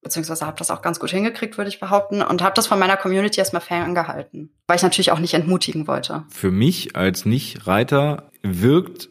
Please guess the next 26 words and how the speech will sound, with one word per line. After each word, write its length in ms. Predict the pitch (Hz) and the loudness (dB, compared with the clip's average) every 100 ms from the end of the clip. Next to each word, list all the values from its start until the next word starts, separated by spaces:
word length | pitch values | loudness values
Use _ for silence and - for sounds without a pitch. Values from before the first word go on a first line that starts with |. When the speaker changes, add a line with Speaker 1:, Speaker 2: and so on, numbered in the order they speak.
| _ | _
Speaker 2:
der 260 | 85 113 104 | 0 2 4
Reitsport 480 | 110 123 156 151 | 2 2 2 2
eigentlich 340 | - 95 147 - | 2 -2 -2 -6
immer 240 | 110 131 | -2 0
total 640 | - 120 - 110 117 139 135 | 0 -4 -2 2 2 2 0
gleichberechtigt. 800 | 117 139 - 85 80 82 76 - | 2 2 2 0 0 -4 -8 -2
Also 200 | 85 87 | 0 0
ich 100 | 95 | 0
meine, 440 | 92 95 92 - | 2 2 0 -4
Frauen 280 | - 104 113 | 0 2 2
und 100 | 101 | 2
Männer 380 | 98 113 110 104 | 4 4 2 2
treten 340 | - 104 110 | 0 -2 0
gegeneinander 520 | 98 107 104 104 95 | 0 2 2 2 2
an 480 | 80 107 117 113 107 | 2 2 2 2 2
bei 160 | 101 101 | 4 4
großen 400 | 98 104 104 101 | 2 0 2 0
Events 380 | 98 101 120 | 2 0 0
und 100 | 123 | -2
so 100 | 113 | 0
weiter 240 | 110 107 113 | 2 2 2
und 100 | 107 | -2
so 120 | 104 | -4
fort, 260 | - 107 101 | 0 0 2
bei 80 | |
Turnieren. 580 | 92 - 95 98 117 110 | 0 0 2 2 2 0